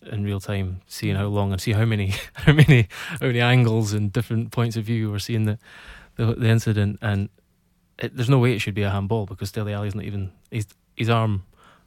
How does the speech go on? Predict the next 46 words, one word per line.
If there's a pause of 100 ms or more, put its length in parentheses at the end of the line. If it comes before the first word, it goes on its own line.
might
be
in
a
s-,
an
unnatural
position.
He's
not
looking
at
it.
It's
not
an, (1080)
I
just
think
it's
a
complete
mess,
really.
I'm,
I'm
amazed.
I
just
don't
know
how
the
Premier
League
has
managed
to (340)
back
themselves
into
this
corner (300)
within
three
months